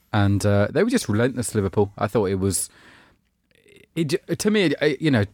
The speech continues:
to go along with what Dun-, Duncan said, you know, Arsenal keep on starting badly, Liverpool keep on starting well. It just felt inevitable they'd win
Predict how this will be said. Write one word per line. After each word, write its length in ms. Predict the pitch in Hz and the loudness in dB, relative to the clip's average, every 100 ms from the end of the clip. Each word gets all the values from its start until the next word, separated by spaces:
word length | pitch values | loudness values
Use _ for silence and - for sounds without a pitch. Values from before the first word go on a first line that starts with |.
| - | -4
to 100 | 131 | 0
go 100 | 147 | 2
along 200 | 147 135 | 2 2
with 100 | 120 | 2
what 140 | 123 | 2
Dun-, 180 | 120 117 | 2 0
Duncan 320 | - 131 110 117 | 0 0 2 0
said, 320 | - 131 - - - - - | 0 0 -2 -14 -20 -16 -4
you 80 | 131 | 0
know, 80 | |
Arsenal 320 | 120 131 - 117 | 2 2 0 0
keep 240 | 139 127 | 0 2
on 80 | 113 | 0
starting 320 | - 101 104 | 2 0 0
badly, 320 | 101 104 98 | 2 2 2
Liverpool 380 | 101 117 - 98 | 0 0 -2 -4
keep 200 | - 117 | -2 -2
on 120 | 98 | -2
starting 400 | 90 110 90 101 | -2 -2 -2 0
well. 260 | 113 110 107 | 2 2 2
It 140 | 110 | -2
just 200 | - 127 | -4 -2
felt 180 | 131 113 | 0 0
inevitable 460 | 113 127 131 - 95 | 2 0 -2 -4 -2
they'd 180 | 95 | -2
win 260 | 95 101 95 | 0 -2 -2